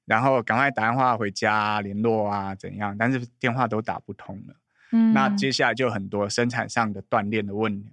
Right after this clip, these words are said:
Speaker 1: 就，就是供应没有办法，没有办法供应给台湾车辆的问题，所以
Speaker 2: 嗯。
Speaker 1: 甚至我去了大阪的，呃，台-，呃，那个台湾日本办事处，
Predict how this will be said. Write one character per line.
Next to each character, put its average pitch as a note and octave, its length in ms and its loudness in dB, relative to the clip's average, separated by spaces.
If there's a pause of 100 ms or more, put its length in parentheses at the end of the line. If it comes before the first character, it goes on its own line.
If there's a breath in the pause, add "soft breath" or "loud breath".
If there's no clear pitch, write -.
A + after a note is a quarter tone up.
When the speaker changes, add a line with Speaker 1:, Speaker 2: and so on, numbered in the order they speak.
(120)
Speaker 1:
就， A2 160 -4 (220)
就 B2 120 -2
是 A2 380 -2 (180)
供 A#2+ 220 2
应 A#2+ 100 2
没 G#2+ 160 -2
有 G#2+ 120 0
办 G#2 220 -2
法， - 60 -16 (140)
没 C3 80 0
有 C3 80 2
办 A#2 260 2
法 - 80 -12 (420)
供 C3 200 0
应 B2 100 0
给 G#2 140 -4
台 G#2 240 -4
湾 A2 220 0
车 A2 240 -4
辆 G#2+ 200 -4
的 G2+ 60 -10
问 G#2 240 -6
题， - 220 -18
所 A#2 160 -2
以 A#3+ 180 6
Speaker 2:
嗯。 A3 360 4 (240)
Speaker 1:
甚 C#3 200 -2
至 C#3 80 0
我 A2 140 0
去 C#3+ 180 -2
了 A#2+ 120 2
大 B2 280 2
阪 G2+ 280 -4
的， G#2 600 -8 (360)
呃， G2+ 280 -10 (320)
台-， G#2 240 -4
呃， G#2 160 -2
那 A#2+ 120 -2
个 G#2+ 140 -2
台 G#2+ 160 -2
湾 A2 240 0 (260)
日 C#3 140 -2
本 G2+ 240 -6
办 A#2+ 180 0
事 A#2 140 -6
处， G2+ 260 -8